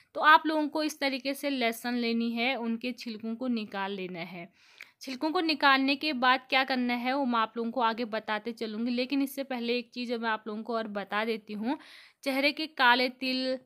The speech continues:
दाग धब्बे क्यों हो जाते हैं, जैसे कि तिल क्यों हो जाते हैं, अधिक सनलाइट में जाने की वजह से भी चेहरे की तिल बढ़ जाते हैं। तो इसके लिए आप लोगों को क्या करना है, जब भी आप धूप में निकलें तो अच्छी सी किसी कंपनी का जो आपके चेहरे को सूट करता हो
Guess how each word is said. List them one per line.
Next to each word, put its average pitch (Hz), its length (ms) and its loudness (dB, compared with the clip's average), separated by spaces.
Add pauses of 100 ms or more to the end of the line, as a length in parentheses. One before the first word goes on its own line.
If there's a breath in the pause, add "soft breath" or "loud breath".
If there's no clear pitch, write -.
(120)
दाग 226 320 4
धब्बे 226 480 0
क्यों 294 280 0
हो 262 120 2
जाते 196 340 -2
हैं, 190 120 -6
जैसे 226 240 -4
कि 269 140 -8
तिल 269 280 -2
क्यों 262 220 -4
हो 254 120 0
जाते 220 320 -2
हैं, 208 240 -6 (600 loud breath)
अधिक 277 380 2
सनलाइट 262 600 2
में 262 160 0
जाने 240 260 2
की 233 140 -8
वजह 240 180 -2
से 240 160 -6
भी 226 120 -6
चेहरे 233 360 -6
की 233 140 -8 (140)
तिल 233 200 -2
बढ़ 214 260 0
जाते 190 340 -4
हैं। 196 140 -8
तो 233 140 -6
इसके 277 320 -2
लिए 294 160 2
आप 269 180 6
लोगों 254 180 -2
को 262 140 -6
क्या 247 180 0
करना 240 260 -4
है, 233 80 -2
जब 226 240 -2
भी 240 100 -4
आप 233 280 0
धूप 220 280 -6
में 233 80 -2 (260)
निकलें 247 520 0
तो 262 140 -6
अच्छी 247 460 -6
सी 294 160 -6
किसी 269 280 -6
कंपनी 233 460 -2
का 240 220 -2 (280 loud breath)
जो 233 100 0
आपके 247 240 0
चेहरे 233 320 -6
को 247 140 -6
सूट 233 340 -8
करता 220 320 -6
हो 226 120 -2